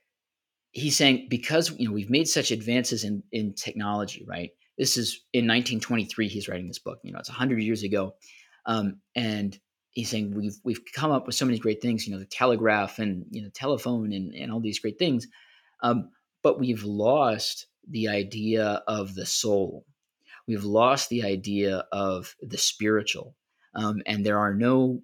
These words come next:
poets left who will bring that out for us, right? We don't have Shakespeare anymore. Um, we don't have, um, Homer anymore to tell us what it is to be human. Um, we have scientists now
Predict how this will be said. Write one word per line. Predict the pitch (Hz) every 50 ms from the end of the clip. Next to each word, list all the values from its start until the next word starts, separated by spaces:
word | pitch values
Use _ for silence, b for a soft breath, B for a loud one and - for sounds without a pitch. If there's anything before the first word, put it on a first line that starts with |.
| _
poets | - - 127 117 113 110 101 95 - - 110
left | 104 104 101 98 - - - - - - _ - -
who | - 113
will | 104 101 104 101 98 98 98 92 90 - _ _ _ _ _ _ _ _ _ _ _ _ _
bring | - 123 117 117 117 113
that | 101 92 92
out | 95 92 98 -
for | - 98 104 107
us, | 95 87 - -
right? | 101 90 -
We | 87 101 101
don't | 101 127 123 120 120
have | 113 113 104 -
Shakespeare | - - 107 101 - - - 92 95 90
anymore. | 90 90 90 101 101 - - - - - b b b b b b b
Um, | - 104 101 98 92 90 101 B B B B -
we | 113 117 107
don't | 101 101 113 110 110 110 -
have, | - 117 117 110 107 104 101 98 - - - _ _ _ _ _ -
um, | - 104 104 101 98 95 92 - - _ _ _ _ -
Homer | 95 101 107 110 113 113 107 98 87 67 - - -
anymore | 113 101 101 98 98 98 95 87 85 - -
to | - 117
tell | - - - 110 107 110 107
us | 104 101 -
what | 113 110 101
it | 98 95
is | 98 104 101 -
to | - 104
be | - 90
human. | 92 - - 101 98 95 98 - - 143 - _ _ _ _ _ _ _
Um, | - 104 95 92 90 - - -
we | 123 117 113
have | 107 98
scientists | - - - 104 101 101 98 113 - 98 - - - -
now | 87 82 - -